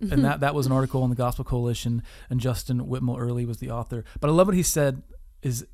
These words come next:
Speaker 1: uh, habits create our normal,
Speaker 2: Mm-hmm.
Speaker 1: right? They're, they normalize whatever that behavior is,
Speaker 2: Mm-hmm.
Speaker 1: whatever that thing is. And if we always kind of see the things we wanna do as abnormal, or we fail to really establish those habits,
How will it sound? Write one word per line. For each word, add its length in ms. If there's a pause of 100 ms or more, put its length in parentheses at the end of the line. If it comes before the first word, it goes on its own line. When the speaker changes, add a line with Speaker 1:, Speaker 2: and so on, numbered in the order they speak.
Speaker 1:
uh, 100
habits 420
create 420
our 120
normal, 500 (120)
Speaker 2:
Mm-hmm. 380 (200)
Speaker 1:
right? 180
They're, 200
they 220
normalize 800 (440)
whatever 280
that 160
behavior 500
is, 260
Speaker 2:
Mm-hmm. 300 (320)
Speaker 1:
whatever 200
that 180
thing 220
is. 180
And 160
if 120
we 120
always 220
kind 180
of 160
see 460 (380)
the 80
things 180
we 80
wanna 220
do 220
as 180
abnormal, 640 (500)
or 60
we 80
fail 360
to 180
really 320
establish 480
those 180
habits, 580